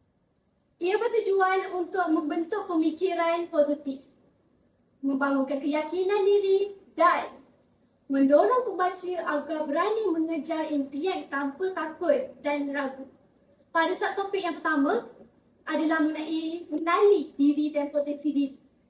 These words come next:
Penulis menekankan bahawa setiap individu memiliki kekuatan yang tersendiri.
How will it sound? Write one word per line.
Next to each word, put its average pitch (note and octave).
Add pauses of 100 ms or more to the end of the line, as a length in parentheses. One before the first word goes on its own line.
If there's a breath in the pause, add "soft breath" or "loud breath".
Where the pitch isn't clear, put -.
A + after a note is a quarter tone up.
(1300)
Penulis F4+
menekankan D#4+
bahawa D4
setiap -
individu D#4
memiliki D#4+
kekuatan F4+
yang D#4
tersendiri. C4+